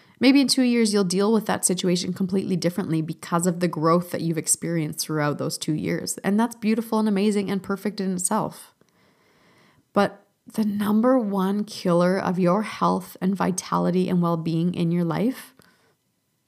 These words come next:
is guilt. If you feel guilty for being upset about something, if you feel guilty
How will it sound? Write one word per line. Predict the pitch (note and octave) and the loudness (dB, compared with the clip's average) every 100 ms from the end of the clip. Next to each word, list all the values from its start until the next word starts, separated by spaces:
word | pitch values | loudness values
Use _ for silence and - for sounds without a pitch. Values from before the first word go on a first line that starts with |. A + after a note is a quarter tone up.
| - | -4
is | F#3+ | -2
guilt. | F#3 A3 A#3+ - - - _ _ _ _ _ _ _ _ _ _ | 0 -2 -2 -4 -14 -14 _ _ _ _ _ _ _ _ _ _
If | G3 F#3 | -2 0
you | F#3 A3 C#4 | 2 4 2
feel | - G#3 G#3 G#3 | 0 0 2 2
guilty | D3+ D#3 D3+ D#3 G#3+ B3 A#3 _ _ _ _ _ _ _ | 2 2 0 -2 -2 -4 -6 _ _ _ _ _ _ _
for | - F#3+ | -2 2
being | E3+ E3 | 2 2
upset | D3+ - D3+ | 0 0 0
about | D#3 E3 E3+ | 0 -2 -2
something, | F3+ F3+ F#3+ G#3 G#3+ _ _ - - - - | -4 -4 -4 -6 -8 _ _ -20 -20 -8 -4
if | G3 | 0
you | G#3+ A3+ | 2 2
feel | A3+ G3+ | 2 0
guilty | D#3+ E3+ E3+ F3 - G#3+ A3+ | 0 0 0 0 0 0 -2